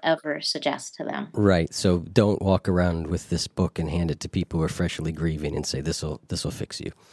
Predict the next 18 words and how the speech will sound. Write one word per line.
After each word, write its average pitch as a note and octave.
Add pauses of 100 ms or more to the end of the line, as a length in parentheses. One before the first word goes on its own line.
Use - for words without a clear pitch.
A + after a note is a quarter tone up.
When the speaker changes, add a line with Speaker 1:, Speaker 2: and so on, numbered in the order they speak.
(120)
Speaker 1:
Well, A3+
actually, C#4 (200)
Speaker 2:
<laughs> -
Speaker 1:
you A#3
know, A3+
some G#3+
freshly B3
grieving F#3+
people G3
are F#3+
reading G3+
it, A#3+
and F3
it's F3
really F#3+
helping F#3
them A#3 (340)
because G3+